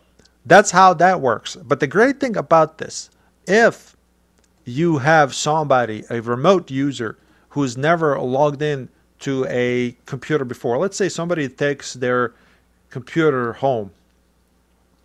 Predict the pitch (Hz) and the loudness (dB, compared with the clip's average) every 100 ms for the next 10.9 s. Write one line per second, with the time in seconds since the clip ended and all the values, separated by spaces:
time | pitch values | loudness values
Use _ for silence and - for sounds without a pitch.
0 | _ - 113 120 120 107 _ _ _ 110 | _ -12 -8 -6 -8 -10 _ _ _ 0
1 | 143 147 180 160 139 139 147 147 147 135 | 0 2 -2 -2 2 4 4 0 -6 -6
2 | 120 107 104 _ _ _ - 120 107 131 | -6 -6 -6 _ _ _ -10 -10 -6 -6
3 | 120 110 104 110 110 127 156 185 147 151 | -6 -8 -8 -6 -6 -4 -4 -4 0 2
4 | 131 120 135 123 135 131 117 123 - 117 | 0 -2 -8 -6 -4 -6 -4 -4 -4 -8
5 | 104 _ _ _ - 131 131 - 113 - | -8 _ _ _ -4 -4 -4 -6 -10 -8
6 | 131 117 - _ _ _ - - - 170 | -6 -6 -8 _ _ _ -14 -14 -12 -14
7 | 139 113 180 196 175 - 156 147 120 117 | -12 -6 -4 -2 -6 -4 -2 0 -2 -4
8 | - _ _ _ 196 131 113 147 147 156 | -12 _ _ _ -18 -16 0 2 2 -2
9 | 147 135 135 127 117 - 131 117 135 127 | -6 -6 -4 -6 -6 -6 -8 -8 -10 -8
10 | 120 117 120 117 107 117 110 101 | -8 -4 -4 -4 -6 -6 -6 -8